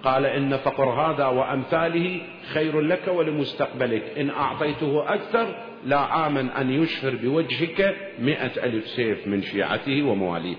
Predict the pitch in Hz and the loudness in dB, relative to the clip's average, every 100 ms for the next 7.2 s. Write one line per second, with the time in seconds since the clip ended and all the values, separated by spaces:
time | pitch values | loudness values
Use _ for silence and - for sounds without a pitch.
0 | - - - 98 98 110 160 160 165 - | -10 -10 -4 0 0 2 0 0 -4 -12
1 | - - 208 190 135 - 120 110 131 143 | -20 0 4 4 2 0 2 2 2 2
2 | 131 104 113 127 135 107 98 98 107 127 | 0 0 2 2 2 2 -2 -2 -2 -2
3 | 127 98 98 92 95 - 98 98 98 92 | -2 -4 -6 -8 -8 -8 -6 -4 -2 0
4 | 104 110 123 - 123 139 160 202 190 - | 0 0 -2 -2 -2 0 2 2 2 -6
5 | - - - 175 208 202 185 190 185 214 | -12 -14 -2 2 4 4 2 2 0 0
6 | 202 - - - - 170 196 190 175 208 | -2 -8 -14 -16 0 2 4 4 2 4
7 | 202 196 | 4 4